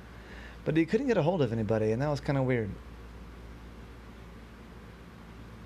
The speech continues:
Most people weren't answering any text messages, and a couple people that were, his friends, I mean,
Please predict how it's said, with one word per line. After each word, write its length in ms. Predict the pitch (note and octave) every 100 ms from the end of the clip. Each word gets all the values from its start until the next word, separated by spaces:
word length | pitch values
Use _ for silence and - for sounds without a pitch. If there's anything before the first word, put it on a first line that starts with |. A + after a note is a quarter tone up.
| - - -
Most 220 | D#3+ -
people 180 | E3+ D#3+
weren't 180 | D3+
answering 400 | D3 D3 D3 C#3+
any 140 | C#3+ C#3
text 240 | C#3 C3
messages, 500 | D3 D3+ D3+ D3 D3+
and 80 | C3
a 60 | B2+
couple 160 | C3+
people 240 | B2+ B2 B2
that 120 | A#2
were, 360 | D3 C#3+ C#3+
his 120 | C3+ B2
friends, 340 | C#3 B2+ B2
I 40 |
mean, 320 | B2 B2+ C3